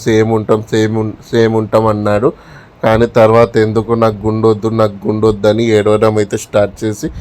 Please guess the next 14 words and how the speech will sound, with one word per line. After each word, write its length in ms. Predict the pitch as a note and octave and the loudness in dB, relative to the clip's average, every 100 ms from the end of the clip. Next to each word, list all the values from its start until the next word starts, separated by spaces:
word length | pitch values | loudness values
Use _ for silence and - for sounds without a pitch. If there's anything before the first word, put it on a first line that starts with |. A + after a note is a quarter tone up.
| - - - - | -16 -16 -8 0
వెళ్ళి 220 | G#2+ A2+ G#2+ | 0 2 2
దాక్కున్నాడు 640 | G#2+ G#2 - A2+ A2+ G#2 G2+ | 2 2 -4 0 2 2 -2
ఫ్రెండ్స్. 300 | - A#2 E3+ - - - - - - - - | -2 -2 -4 -14 -20 -20 -20 -20 -20 -18 -4
So 100 | A2+ A2 | 0 2
మా 80 | G#2+ G2+ | 2 4
బావగారు 520 | G#2 G#2 A2 A2 A2+ A2 | 4 4 4 4 2 2
అయితే 260 | G#2+ - C3+ A#2+ G#2 F#2+ - - - - | 0 0 0 2 0 -6 -16 -20 -20 -4
బతిమాలి 480 | G#2+ A2 A2 A2 A2 G#2+ | -4 0 0 2 0 0
రిక్వెస్ట్ 500 | G#2+ - A2+ A2 - G2+ | -4 -4 -4 -4 -10 -4
చేసి 340 | A2 G#2+ G2+ C3 - - - - - - - - | 0 0 0 -6 -8 -14 -18 -16 -16 -12 -10 -4
గుండు 240 | B2 G#2+ A2+ | -2 2 2
అయితే 180 | A2 A#2 | 2 -2
కొట్టించారు. 680 | A2+ G#2 B2 G#2 A2+ G#2 B2+ - - - - - - - - - - - - - - - - - - - - - - - - - - - - | -2 -2 -6 -4 0 0 -2 -6 -6 -8 -10 -16 -20 -20 -20 -20 -20 -20 -14 -12 -12 -12 -14 -14 -20 -20 -12 -12 -12 -20 -20 -20 -20 -20 -10
ఆ, 40 | - | 0